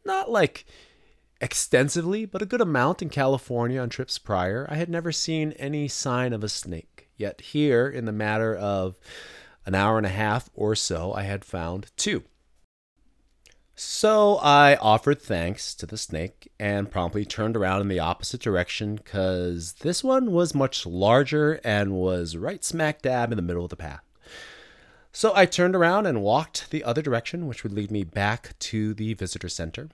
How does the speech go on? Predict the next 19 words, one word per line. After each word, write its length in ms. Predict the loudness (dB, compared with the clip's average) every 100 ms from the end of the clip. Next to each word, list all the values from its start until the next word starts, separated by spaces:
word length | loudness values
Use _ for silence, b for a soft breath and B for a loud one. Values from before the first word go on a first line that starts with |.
| _ _ _ _ _
And 340 | -6 -4 -2 -4
as 180 | -4 -6
I 80 |
started 280 | -4 -2 -2
to 80 | -4
walk 280 | -2 -2 -4
up 100 | -10
to 120 | -8
the 100 | -6
visitor 400 | -4 -4 -4 -4
center, 440 | -4 -4 -6 -6 -4
I 100 | -4
was 260 | -4 -8 B B B B _ _ _ -4
laughing 380 | -2 -2 -4 -4
to 100 | -4
myself 440 | -4 -4 -4 -4
about 220 | -4 -6
the 80 | -6
snakes 640 | -8 -8 -12 -14 -14 -14